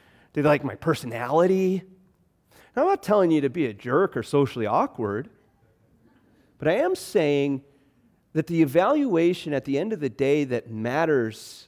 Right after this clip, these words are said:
about you is whether or not you are great before the Lord. And John was a man of character. Jesus said that there was no one greater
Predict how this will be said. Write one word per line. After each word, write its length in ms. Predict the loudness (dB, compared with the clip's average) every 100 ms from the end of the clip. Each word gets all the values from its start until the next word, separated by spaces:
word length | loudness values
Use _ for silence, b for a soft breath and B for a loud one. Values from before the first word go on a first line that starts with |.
| _
about 460 | -2 0 0 -4 -2
you 540 | 2 4 2 -4 -12 b b b b b _
is 120 | -4
whether 260 | 0 0 0
or 60 |
not 320 | -2 -4 -6 -6
you 120 | -8
are 120 | -8
great 340 | -6 -6 -6
before 300 | -12 -10 -10
the 100 | -10
Lord. 380 | -10 -8 -8 -8
And 120 | -12
John 600 | -10 -8 -6 -4 -4 -6 -12
was 220 | -14 -12
a 60 | -12
man 360 | -12 -10 -10 -12
of 180 | -16 _
character. 640 | -20 -10 -6 -6 -6 -10
Jesus 400 | -10 -10 -10 -10
said 320 | -12 -10 -8 -6
that 160 | -8
there 160 | -8 -6
was 200 | -8 -10
no 240 | -12 -10
one 340 | -8 -8 -8 -10 B B B -20
greater 720 | -16 -4 0 0 -2 -8